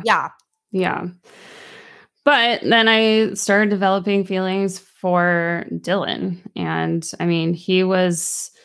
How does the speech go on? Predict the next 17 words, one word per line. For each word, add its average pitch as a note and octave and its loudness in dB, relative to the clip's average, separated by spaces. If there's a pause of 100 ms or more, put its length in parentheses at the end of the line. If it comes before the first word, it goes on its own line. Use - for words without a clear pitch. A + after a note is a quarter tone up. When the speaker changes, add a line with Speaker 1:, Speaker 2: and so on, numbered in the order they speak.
(240)
Speaker 2:
kind G#3 2
of G#3 2
the G3+ 2
more E3+ 2 (120)
quirky, G#3 0
like, D3+ -2 (240)
class D3+ 0
clown, F#3 0
like, D3 -6
funny F3+ 0
type. F3 0 (160)
But F#3 0
he G3 0
also B3+ -2
had F#3 -4
this E3 0
very, D3+ 0